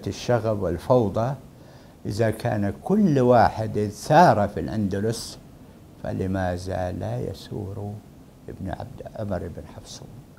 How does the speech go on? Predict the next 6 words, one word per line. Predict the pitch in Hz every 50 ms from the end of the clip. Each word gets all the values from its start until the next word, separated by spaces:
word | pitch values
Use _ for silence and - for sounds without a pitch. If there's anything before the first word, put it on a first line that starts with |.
| - - - - - - - - - - - - - - - - - - - - - - - - - - -
لكن | 135 151 180 208 208 208 208 196 196
عمر | - - 180 196 190 185 175 - -
بن | 156 170 156 151
حفصون | - 156 143 - - - - 165 165 175 196 202 202 202 185 - - - - - - - - - - - - - - - - - - - - -
بدأ | - 117 123 147 165 143 143 - - 131
يدخل | 120 113 110 117 127 127 - - - - 120 107 104 104 110 117